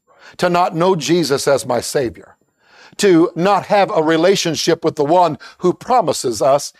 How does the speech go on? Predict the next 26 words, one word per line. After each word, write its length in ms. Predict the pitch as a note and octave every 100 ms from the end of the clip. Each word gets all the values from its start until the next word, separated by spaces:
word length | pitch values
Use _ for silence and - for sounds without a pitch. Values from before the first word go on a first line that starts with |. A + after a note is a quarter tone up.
| _
eternal 400 | F#3 D#3+ A#3 F3
life. 240 | B2+ F2 - _ - -
So 140 | G3+
as 80 | F3
I 40 |
looked 240 | F#3 A#3+ G3
into 180 | F3
the 60 | E3
face 340 | - F#3 E3+
of 220 | F3 D#3+ _ _ - -
Papa 320 | F3 D#3 D3
Davis, 600 | C#3+ E3+ A#2+ A#2+ - - _ _ _ _ _
and 100 | A2
I 260 | B2 A#2 - _ _ _ _ -
held 320 | B2 B2+ A#2+
down 280 | B2+ C3 B2+
on 140 | B2
my 260 | A#2+ A#2 G#2 _ _ _ _ _
thumb 480 | - D3 B2+ C#3+ D3+
like 220 | C3 A2+ -
we 100 | A#2+
can 160 | B2+
do 160 | A2+ C3+
these 220 | B2+ A2
days, 380 | A#2 B2 C#3+ C3
and 140 | G2+